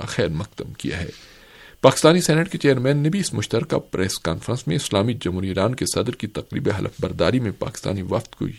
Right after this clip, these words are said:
شرکت کو، وفد کی شرکت کی دعوت دینے پر شکریہ ادا کرتے ہوئے کہا کہ ایران اور پاکستان کے تعلقات نئے نہیں ہیں بلکہ دونوں ملکوں کے تعلقات دیرینہ اور تاریخی ہیں۔ میاں رضا ربانی نے کہا کہ ایران اور پاکستان کے تعلقات کے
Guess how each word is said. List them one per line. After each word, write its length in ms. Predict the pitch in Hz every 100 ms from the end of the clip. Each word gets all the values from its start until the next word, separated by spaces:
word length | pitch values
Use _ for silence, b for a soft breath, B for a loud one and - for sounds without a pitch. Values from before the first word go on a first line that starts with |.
| -
شرکت 540 | - - - 131 -
کو، 280 | - 78 - - B B B B B B B B B -
وفد 260 | 107 135 -
کی 100 | 120
شرکت 440 | - 120 - 143
کی 80 | 117
دعوت 380 | 101 104 101 -
دینے 200 | 117 135
پر 160 | -
شکریہ 400 | 87 - - 156
ادا 180 | 127 76
کرتے 300 | - 65 -
ہوئے 100 | 87
کہا 160 | 104 180
کہ 120 | -
ایران 340 | 107 107 131
اور 80 | 87 -
پاکستان 560 | - - - 95 131
کے 100 | 131
تعلقات 640 | - - 76 87 110 117 -
نئے 340 | 87 95 95
نہیں 320 | 85 82 131
ہیں 220 | 107 87 175
بلکہ 320 | 170 - -
دونوں 360 | - 101 110 92
ملکوں 380 | 85 - -
کے 100 | 135
تعلقات 580 | - - 73 82 - 101
دیرینہ 440 | 90 82 80 104 127
اور 240 | 85 73 -
تاریخی 440 | - 95 85 - 98
ہیں۔ 220 | 92 73 _ B B B B -
میاں 240 | 139 170
رضا 240 | 123 135 117
ربانی 420 | 104 107 117 151
نے 80 | 143
کہا 180 | 139
کہ 120 | 160 123
ایران 260 | 110 135
اور 80 | 110
پاکستان 520 | - 78 - 98 131
کے 100 | 139
تعلقات 580 | - 80 95 98 113
کے 80 | 135